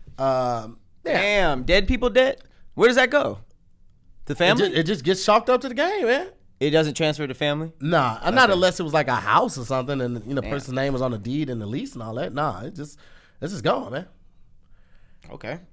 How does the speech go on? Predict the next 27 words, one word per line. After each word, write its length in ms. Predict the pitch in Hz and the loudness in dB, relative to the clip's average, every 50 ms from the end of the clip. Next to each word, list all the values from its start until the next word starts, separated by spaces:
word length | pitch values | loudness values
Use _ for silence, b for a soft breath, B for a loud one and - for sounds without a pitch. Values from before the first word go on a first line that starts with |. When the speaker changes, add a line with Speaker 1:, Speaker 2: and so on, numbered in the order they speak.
| _ - | _ -12
Speaker 1:
It 280 | 135 151 170 175 175 - | -8 -6 -6 -8 -8 -10
is 560 | - 147 143 143 143 135 - - - - - - - - - | -10 -8 -6 -6 -6 -8 -10 -14 -20 -20 -20 -20 -20 -12 -8
a 120 | 127 120 | -6 -6
gone. 1000 | 113 107 123 113 107 127 135 156 180 190 175 123 92 82 58 50 - - - - _ _ b b b b b b b b b | -4 -2 -4 -4 -2 -4 -4 -4 -4 -4 -6 -8 -10 -12 -18 -20 -20 -20 -20 -20 _ _ b b b b b b b b b
But 120 | 214 214 | 2 2
it's 120 | 277 240 | 2 2
the 60 | 240 220 | 0 0
same 260 | 254 247 247 240 240 | 0 2 4 4 4
way, 140 | 240 240 226 | 6 6 4
like, 180 | 220 202 190 - | 4 2 0 -2
people 220 | 233 247 214 208 | -4 -4 -4 -4
be 140 | 175 190 175 | -6 -6 -2
dying 500 | 156 165 175 190 196 196 196 190 185 175 | 0 0 2 2 2 2 2 2 0 0
and 100 | 165 165 | 0 0
they 40 | 170 | 0
don't 140 | 175 170 170 | 0 0 0
have 140 | 175 156 143 | -2 -2 -2
a 80 | 139 | -4
will 480 | 135 131 151 165 170 170 170 170 160 147 | -6 -4 -2 -2 0 0 0 0 0 -2
or 100 | 127 123 | -2 -4
trust, 440 | 123 - - 175 170 165 160 160 - b b b b b b | -6 -4 -2 0 0 0 0 -4 -10 b b b b b b
and 120 | 120 120 | -6 -4
that 140 | 135 139 131 | -4 -2 -2
money 580 | 120 123 127 143 160 170 165 151 147 147 139 - - | -2 -2 2 2 2 2 2 -2 -4 -6 -8 -10 -12
that 140 | - 135 127 | -10 -10 -6
they 160 | - 139 143 | -6 -6 -6
have, 420 | 123 139 160 185 190 180 151 135 | -2 2 2 4 4 4 2 0